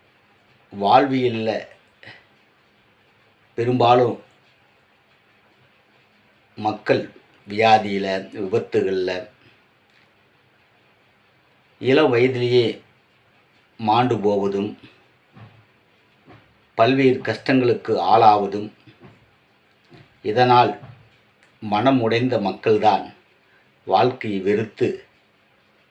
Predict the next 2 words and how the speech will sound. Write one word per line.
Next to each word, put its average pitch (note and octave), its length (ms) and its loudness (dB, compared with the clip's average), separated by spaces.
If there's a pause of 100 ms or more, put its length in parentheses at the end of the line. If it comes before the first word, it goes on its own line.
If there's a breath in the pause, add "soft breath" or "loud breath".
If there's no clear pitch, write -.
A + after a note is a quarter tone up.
(1000)
மனிதர்களுக்கான A2 760 0
வாழ்வு G2+ 580 0